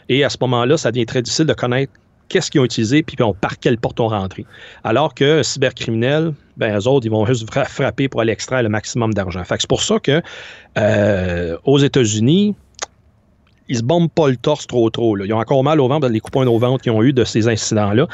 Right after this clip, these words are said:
Et ils vont se relever de, tranquillement, pas vite. Cependant, ce qui est souhaitable et ce qui est entrevu présentement par les ténors, euh,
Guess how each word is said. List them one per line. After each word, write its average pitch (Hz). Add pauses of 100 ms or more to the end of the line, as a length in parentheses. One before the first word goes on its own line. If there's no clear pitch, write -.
(320)
Et 127
ils 127
vont 135
se -
relever 127
de, 120
tranquillement, 120
pas 117
vite. 107
Cependant, 139
ce -
qui -
est 110
souhaitable 143
et 113
ce -
qui 110
est 101
entrevu 113
présentement 113
par 110
les 107
ténors, 120
euh, 101